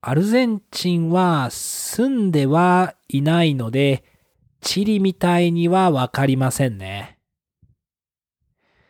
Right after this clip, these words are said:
えー、私はアルゼンチンに二回行ったことがあります。特に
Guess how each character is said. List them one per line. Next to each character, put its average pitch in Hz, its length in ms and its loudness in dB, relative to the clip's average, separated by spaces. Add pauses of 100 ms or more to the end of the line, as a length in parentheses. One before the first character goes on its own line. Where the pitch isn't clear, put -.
(680)
え 123 480 2
ー、 - 20 -2
私 170 460 -2
は 160 360 0
ア 143 120 0
ル 175 80 4
ゼ 247 220 2
ン 214 80 -2
チ - 200 -6
ン 123 140 -6
に 135 460 -4
二 123 280 -2
回 208 380 2
行 160 320 -4
っ - 20 -20
た - 280 -2
こ 160 120 2
と 143 140 2
が 131 300 0
あ 123 100 -4
り 113 100 -4
ま 101 140 -10
す。 - 260 -12 (2250)
特 202 280 0
に 185 360 0